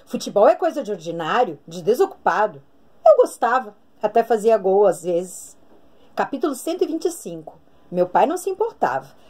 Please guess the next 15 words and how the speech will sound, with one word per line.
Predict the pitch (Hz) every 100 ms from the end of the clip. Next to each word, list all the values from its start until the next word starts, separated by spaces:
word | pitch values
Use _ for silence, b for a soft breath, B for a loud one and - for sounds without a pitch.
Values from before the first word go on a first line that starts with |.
| b
"Deixa | - 415 -
o |
guri | 415 415 392
jogar, | 427 302 277 285 349 320 -
quer | - 240
criar | - 370 302 330
um | 320
viado?" | 208 180 370 480 233 - b b
Era | 185 190
o | 208
que |
ele | 233 269
gritava | 247 240 196 262 320
para | 277 269 254 214
ela | 190 180 175